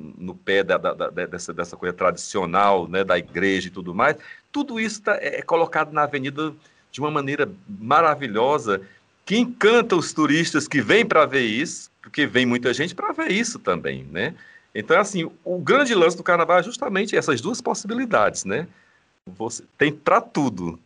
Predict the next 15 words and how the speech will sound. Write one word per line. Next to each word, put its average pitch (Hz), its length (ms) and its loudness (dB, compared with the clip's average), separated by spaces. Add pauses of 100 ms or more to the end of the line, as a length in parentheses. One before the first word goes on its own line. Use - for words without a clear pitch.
(420)
Tem 120 160 4
pra 120 180 4
quem 110 220 -2
quer 104 240 2
ir 104 100 0
pra, 92 300 2 (480)
pras, 101 260 -2
pras, 95 320 2
pras 95 320 0
praias 90 640 2 (380)
fazer 98 320 2
aquela, 90 320 2
aquela 85 240 -4
coisa 87 260 -8
mais 85 320 -2